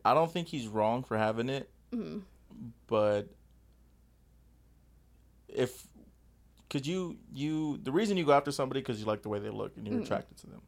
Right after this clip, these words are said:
Speaker 2: Mm-hmm.
Speaker 1: So if you already have that going,
Speaker 2: Mm-hmm.
Speaker 1: I wouldn't let the law school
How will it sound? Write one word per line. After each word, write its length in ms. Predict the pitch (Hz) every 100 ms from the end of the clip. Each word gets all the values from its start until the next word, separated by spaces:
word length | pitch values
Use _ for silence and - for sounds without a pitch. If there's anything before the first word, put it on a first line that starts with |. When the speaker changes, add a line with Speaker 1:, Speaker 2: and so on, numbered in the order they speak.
| -
Speaker 2:
Mm-hmm. 240 | 226 156 202
Speaker 1:
So 160 | - 127
if 100 | 127
you 100 | 156
already 240 | 165 156 135
have 260 | 127 123
that 240 | 107 113 107
going, 400 | 107 120 139 160 - -
Speaker 2:
Mm-hmm. 280 | 226 - 196 - 113 - -
Speaker 1:
I 440 | 104 131 147 143 -
wouldn't 540 | 127 117 120 110 107
let 260 | 104 104 - - -
the 220 | 117 110
law 340 | 101 104 104
school 580 | 104 - 104 104 101 113